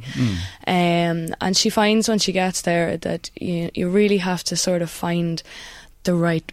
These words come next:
Speaker 2: place. There are, the, the village is full of teachers. They're all magic workers who've been outcast from their own villages and towns around the world for being different, uh, you know, or for,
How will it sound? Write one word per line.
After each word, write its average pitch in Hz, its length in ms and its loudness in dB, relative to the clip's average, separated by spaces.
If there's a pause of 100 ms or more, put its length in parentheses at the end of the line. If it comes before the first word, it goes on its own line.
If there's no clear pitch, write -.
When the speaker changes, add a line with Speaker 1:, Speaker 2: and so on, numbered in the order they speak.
Speaker 2:
place. 151 460 -2
There 175 160 2
are, 165 120 2
the, 175 200 2
the 190 100 0
village 196 320 4
is 175 100 0
full 175 200 0
of 165 100 -4
teachers. 160 500 -4
They're 170 140 0
all 170 140 2
magic 165 400 0
workers 156 360 -4
who've 160 140 -2
been 165 140 -2
outcast 156 560 -4
from 160 180 -4
their 160 140 0
own 156 400 0 (320)
villages 160 480 0
and 160 100 -4
towns 160 340 -4
around 156 240 -4
the 151 80 -2
world 151 300 -4
for - 140 -8
being 165 240 -2
different, 147 520 -10
uh, 151 260 -4
you 160 160 -4
know, 151 120 -6
or 151 160 -12
for, - 220 -12